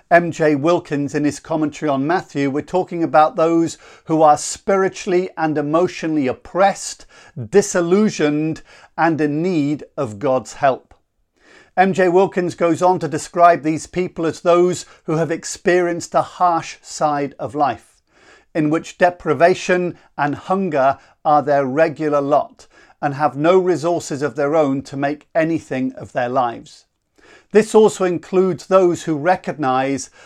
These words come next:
that they can produce no spiritual or religious self-help before God. They are spiritually bankrupt. It is often when people are in a state of poverty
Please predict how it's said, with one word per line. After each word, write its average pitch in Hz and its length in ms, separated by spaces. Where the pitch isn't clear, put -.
that 151 160
they 156 160
can 151 260
produce 147 540
no 165 240
spiritual 165 720
or 143 100
religious 139 540
self-help 170 720
before 131 380
God. 117 420
They 170 280
are 139 380
spiritually 143 800
bankrupt. 127 800
It 175 140
is 175 160
often 165 680
when 160 300
people 180 380
are 160 140
in 156 80
a 151 60
state - 640
of - 260
poverty 180 640